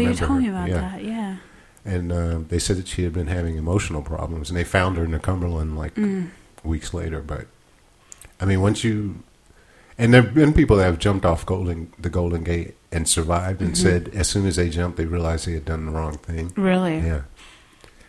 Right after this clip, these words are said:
Speaker 1: It makes you wonder if it's just the will to survive. You know, if that kid jumped off and he was like, "Nothing's gonna happen to me."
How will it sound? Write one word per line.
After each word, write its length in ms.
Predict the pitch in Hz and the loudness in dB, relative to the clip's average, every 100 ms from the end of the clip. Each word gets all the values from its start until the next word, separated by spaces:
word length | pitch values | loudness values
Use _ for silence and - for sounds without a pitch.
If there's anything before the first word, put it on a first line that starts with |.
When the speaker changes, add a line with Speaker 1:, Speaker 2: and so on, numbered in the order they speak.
| - | -2
Speaker 1:
It 60 | 220 | 2
makes 280 | 233 - 269 | 4 4 2
you 100 | 233 | 4
wonder 340 | 196 202 202 | 4 2 0
if 140 | 190 | 0
it's 180 | 175 170 | -4 -4
just 240 | - 175 - | -2 -2 0
the 100 | 170 | -2
will 260 | 170 170 | 0 -2
to 140 | 175 170 | -2 -4
survive. 680 | 170 160 156 156 151 165 - - - _ | -6 -8 -10 -10 -12 -14 -20 -20 -20 _
You 120 | - 214 | 4 6
know, 120 | 214 | 6
if 100 | 202 | 6
that 200 | 220 - | 2 0
kid 180 | - 196 | 0 2
jumped 220 | 196 185 | 2 2
off 220 | 175 170 | 0 0
and 80 | 180 | -2
he 80 | 185 | 0
was 80 | 175 | 0
like, 120 | 175 | -2
"Nothing's 300 | 214 254 220 | 0 2 2
gonna 160 | 190 175 | 2 -2
happen 280 | 170 160 175 | -2 -4 -4
to 40 | |
me." 340 | 170 170 170 | -2 0 -2